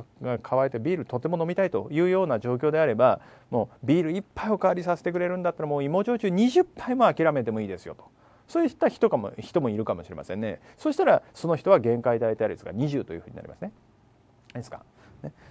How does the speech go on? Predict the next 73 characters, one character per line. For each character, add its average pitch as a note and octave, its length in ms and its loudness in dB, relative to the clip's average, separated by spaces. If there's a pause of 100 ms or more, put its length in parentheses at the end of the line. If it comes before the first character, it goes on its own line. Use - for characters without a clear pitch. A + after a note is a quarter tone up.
だ - 20 -12
か - 40 2
ら B2+ 80 6
ビ G3 220 0
ー - 20 2
ル F3 100 6
一 G#3+ 100 0
杯 G3 180 6
お C3+ 120 6
か D#3+ 120 2
わ D#3 80 6
り C3+ 80 0
で A#2 100 -2
き C3 100 -4
る D3 80 0
ん A#2 60 0
だ G2 80 2
と G2 120 -4
し - 60 -16
た A2 100 -2
ら、 - 160 -4 (100)
芋 D#3+ 260 4
焼 G3+ 300 4
酎 A2+ 180 -4
を C3 240 4
最 F3 320 0
大 F3+ 180 4
で D#3 120 4
何 F3+ 480 4
杯 C#3 260 6 (180)
諦 D#3+ 460 2
め A#2+ 160 0
て C#3+ 160 4
も D#3 240 0 (100)
い F#3+ 180 4
い C3+ 40 2
の G2+ 160 -2
か - 160 -2
と、 G#2 240 -6 (180)
そ - 160 0
う - 20 0
い - 20 -2
っ E3+ 40 -6
た D#3+ 140 -2
概 C3 360 4
念 G#2 240 -6
を B2+ 100 -2
で G2 100 -4
す - 120 -18
ね、 A#2 280 -4 (360)
え G#2+ 420 2
ー、 - 20 -8
限 D3 220 4
界 D#3+ 280 -2
代 D3 220 2
替 A3 220 -2
率 B2 240 -4
と - 160 -8 (300)
い B2 60 0
う A#2+ 80 2
ふ A2+ 120 -4
う F#2 80 -2
に E2 240 -12
言 F2+ 80 -10
う E2 40 -10
ん - 20 -18
で - 80 -18
す - 80 -18
ね。 E3+ 120 -6 (300)
で - 60 -8
す - 40 -14
か？ - 140 -12 (400)
ね。 D3 120 -12